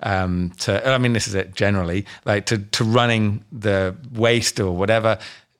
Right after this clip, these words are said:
to then helping with tourism and then reputation and all that. So how do you, how does that all come together? And then, um,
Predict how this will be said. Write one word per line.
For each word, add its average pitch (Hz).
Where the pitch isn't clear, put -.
to 131
then 117
helping 104
with 95
tourism 117
and 104
then 98
reputation 101
and 92
all 85
that. 87
So 117
how 131
do 143
you, 147
how 120
does 131
that 127
all 120
come 107
together? 98
And 90
then, 98
um, 95